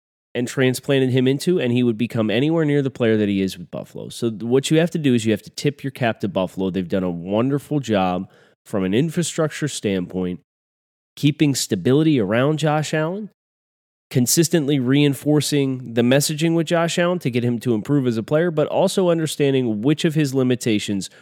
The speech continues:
were fixable based on the environment that he played at in Wyoming. A lot of the fundamental upgrades for him, uh, that really helped him with his accuracy. You don't see too many guys who have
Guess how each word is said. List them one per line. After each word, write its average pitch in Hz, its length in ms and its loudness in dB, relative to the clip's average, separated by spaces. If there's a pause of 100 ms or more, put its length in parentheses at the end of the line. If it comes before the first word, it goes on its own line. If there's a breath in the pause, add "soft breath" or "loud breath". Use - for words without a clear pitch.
(140 soft breath)
were 101 120 -4
fixable 165 600 -2
based 135 300 2
on 113 140 0
the 104 100 0
environment 95 520 -2
that 90 100 -6
he 90 160 -8
played - 480 -6 (100)
at 80 300 -10
in 87 200 -8
Wyoming. 76 540 -12 (420)
A - 40 -14
lot 98 100 -4
of 98 40 -4
the 98 60 -8
fundamental 107 720 0
upgrades 92 540 -4
for 92 180 -8
him, 78 240 -12 (840)
uh, 90 60 -18
that - 120 -14
really 104 180 0
helped 104 300 0
him 104 80 -2
with 98 140 -2
his 90 140 -4
accuracy. 92 600 -4
You 95 140 -6
don't 143 200 0
see 156 160 -4
too 139 200 -4
many 127 180 0
guys 110 360 0 (500 soft breath)
who 107 400 0 (220)
have 110 420 0